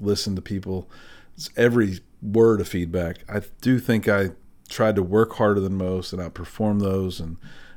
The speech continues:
really made sure my boss knew that I was, had their best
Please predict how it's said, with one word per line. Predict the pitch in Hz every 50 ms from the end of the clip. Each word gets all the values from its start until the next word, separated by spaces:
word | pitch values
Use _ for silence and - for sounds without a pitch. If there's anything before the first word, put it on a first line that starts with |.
| - -
really | - - - 98 123 139 143 139 131 123 117
made | 110 110 104 98
sure | 98 - - 107
my | 98 98 90 90
boss | 85 - 95 90 92 90 - -
knew | 98 95 92
that | 92 92 92
I | 92
was, | 92 87 87 82 -
had | 104 90 82 80 - -
their | - 110 113 117
best | 113 117 110 107 - -